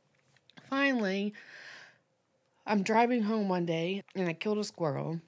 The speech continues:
and his poor little tail was just flapping in the wind. And, um, I was on the phone with,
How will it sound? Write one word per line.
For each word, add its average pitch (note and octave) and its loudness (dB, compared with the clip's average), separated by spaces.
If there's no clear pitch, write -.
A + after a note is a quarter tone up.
and F#3+ -6
his E3+ -6
poor F#3+ -6
little G3+ -6
tail D#3+ -6
was D#3 -10
just - -12
flapping F3 -8
in F3 -4
the F3 -4
wind. D#3 -4
And, F3 0
um, D#3+ -2
I E3+ 2
was E3+ 2
on G3+ 6
the G#3 0
phone G3+ 0
with, F#3 -6